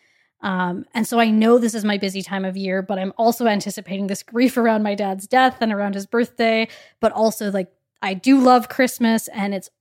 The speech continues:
all just this big muddled thing together. And so I,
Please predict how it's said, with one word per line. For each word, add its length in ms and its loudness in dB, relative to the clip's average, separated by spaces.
all 380 6
just 300 -4
this 160 -10
big 400 -2
muddled 680 0
thing 300 -6
together. 640 -4
And 160 0
so 160 0
I, 300 0